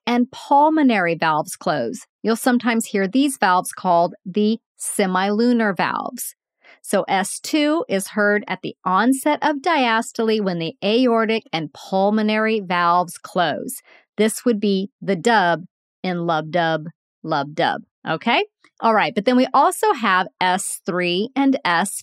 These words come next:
four. So in children and healthy young adults, an S three sound can be normal, but in middle-aged and older adults, it's considered an abnormal heart sound.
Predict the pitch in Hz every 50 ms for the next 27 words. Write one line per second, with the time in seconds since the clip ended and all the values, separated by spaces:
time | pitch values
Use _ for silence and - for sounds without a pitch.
0 | _ - 415 453 427 226 185 - - 269 - _ _ _ _ _ - - - -
1 | - - - - 277 262 254 269 277 269 262 262 262 - - - - 370 349 359
2 | 294 311 359 359 339 349 339 - - 247 247 240 220 - 269 277 277 302 294 320
3 | 294 262 247 220 226 226 214 202 190 - 185 175 175 175 - - - - - 214
4 | 208 - - _ - 220 240 254 269 262 - - - _ _ _ - 214 220 226
5 | 233 240 262 262 - - 240 214 214 208 208 214 214 - - - 214 190 190 190
6 | 196 190 - 190 190 190 190 190 180 175 175 180 180 175 165 160 165 208 240 _
7 | - - - - _ _ - 185 175 185 180 175 185 220 262 262 285 285 - -
8 | 226 214 214 214 214 202 - - - - 190 180 180 - - - 294 339 359 370
9 | 349 349 330 - - 226 208 196 - 190 170 165 170 185 - - - _ - 202
10 | 208 - - - - 330 302 269 - 240 220 202 214 208 - - - 208 202 -
11 | _ - 208 220 226 233 240 226 220 202 190 185 180 185 180 180 180 175 175 185
12 | - - - 175 175 180 - - - - 131 120 110 92 - 262